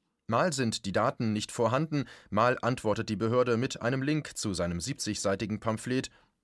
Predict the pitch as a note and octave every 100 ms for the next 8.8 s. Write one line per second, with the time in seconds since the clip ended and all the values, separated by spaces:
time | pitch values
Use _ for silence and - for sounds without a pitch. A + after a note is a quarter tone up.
0 | _ - A#2+ B2+ E3 A3 D#3 C#3+ C3 F#3
1 | C#3+ - G2 - A#2+ C3 A#2+ - - D3+
2 | - - G2 A2 - A2 A2+ G2+ - _
3 | B2+ D3+ - C#3 B2+ G2+ - G#2 F2+ E2+
4 | G#2 - G2 F2 E2+ - - F#2+ D2+ -
5 | - - _ - - - A2 C3+ F3 D3
6 | C3+ C3+ - - D3+ D#3 D3+ C3+ - D#3
7 | - C3 C3+ C#3+ - A2 A2+ A2 - F#2+
8 | F2+ - E2+ E2 G2 - -